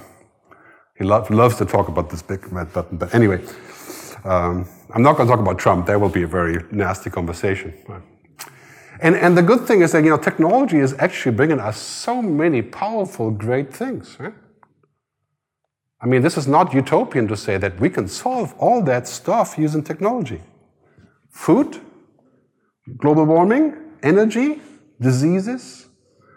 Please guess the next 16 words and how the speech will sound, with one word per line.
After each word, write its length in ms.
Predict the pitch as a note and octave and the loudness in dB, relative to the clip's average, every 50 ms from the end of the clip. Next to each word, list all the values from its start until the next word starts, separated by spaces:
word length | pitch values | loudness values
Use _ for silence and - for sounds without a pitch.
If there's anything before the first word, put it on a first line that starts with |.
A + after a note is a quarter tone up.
| _ _ _ _ | _ _ _ _
desalination 760 | - D#3+ E3+ - - D3+ D#3 D#3 D#3 D3+ E3 E3 - D#3+ C3+ | 2 2 2 4 2 2 4 4 4 4 2 2 0 0 -2
of 120 | D3 B2+ | 0 0
water, 460 | A#2+ C3+ E3+ G3+ G3+ B3+ B3+ D4 C#4+ - - - _ _ _ _ _ _ _ _ _ _ _ _ _ _ _ _ | 0 0 0 0 0 -2 -4 -4 -6 -10 -16 -20 _ _ _ _ _ _ _ _ _ _ _ _ _ _ _ _
twenty 300 | - - G3 F#3 - A3+ | -6 -4 -4 -2 -2 -4
years. 300 | A#3+ B3 A3 - - - - _ _ _ _ _ _ _ _ _ _ _ _ _ _ - - - - _ _ _ _ _ _ _ _ _ _ _ _ _ - | -4 -4 -8 -10 -14 -20 -20 _ _ _ _ _ _ _ _ _ _ _ _ _ _ -20 -20 -20 -20 _ _ _ _ _ _ _ _ _ _ _ _ _ 0
Unlimited 520 | - F3 G3 G3+ G3+ G3 F#3 F3 F3 D#3 C#3+ | 2 2 4 4 4 4 2 2 0 0 0
water, 360 | D#3 E3 F3+ F3 F3+ F3 - - | 0 0 0 0 -2 -4 -4 -4
unlimited 460 | C#3 D3+ E3 E3+ E3+ D#3+ D3 D3 C3+ | -4 -2 -2 0 -2 -2 -4 -4 -4
energy, 540 | C3 D3+ E3+ E3+ D#3+ D#3 D#3+ F3 F3+ F3 F3 - - - _ _ _ _ _ | -4 -2 -2 -2 -2 -2 -2 -2 -2 -4 -8 -14 -20 -20 _ _ _ _ _
less 240 | - C3+ D#3+ D#3+ - | -2 -2 -2 -2 -2
diseases. 720 | - - D3 C3 C#3+ D3 E3 D#3+ E3 E3 E3+ - - - _ _ _ _ _ _ _ _ _ _ _ _ _ _ _ _ _ _ _ _ _ _ _ _ _ _ _ _ _ _ _ _ _ | -4 -4 -2 -2 -2 -2 -2 -4 -6 -10 -14 -16 -20 -20 _ _ _ _ _ _ _ _ _ _ _ _ _ _ _ _ _ _ _ _ _ _ _ _ _ _ _ _ _ _ _ _ _
What 160 | - C#3 C#3 | -2 0 0
technology 460 | - C#3 - C#3+ C#3 C#3+ C#3+ B2 B2+ | 0 0 2 4 4 6 6 6 6
will 140 | A#2+ A#2+ A#2+ | 4 6 6
not 260 | B2+ D3+ E3+ E3 C3 | 6 6 6 6 4
do 440 | A2 G#2+ F#2+ F#2+ B2+ F3+ - - - | 2 0 2 0 0 -2 -4 -10 -16